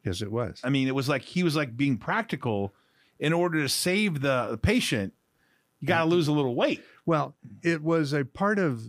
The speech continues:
Speaker 1: of the movie industry that's no longer valid and no longer works. Everybody, even then, were starting to u-, do, uh, their f-,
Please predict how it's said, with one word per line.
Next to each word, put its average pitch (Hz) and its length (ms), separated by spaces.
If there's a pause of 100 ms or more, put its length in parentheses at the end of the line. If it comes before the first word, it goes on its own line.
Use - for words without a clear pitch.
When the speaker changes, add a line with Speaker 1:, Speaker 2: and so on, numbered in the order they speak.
(120)
Speaker 1:
of 120 220
the 107 100
movie 131 380
industry 98 480
that's 95 400
no 120 220
longer 110 500
valid 92 560
and 98 160
no 117 140
longer 117 320
works. 110 380 (500)
Everybody, 139 520 (440)
even 135 420
then, 117 300
were 98 220
starting 120 380
to 98 60
u-, 101 300 (180)
do, 95 420
uh, 95 220 (380)
their 104 120
f-, - 160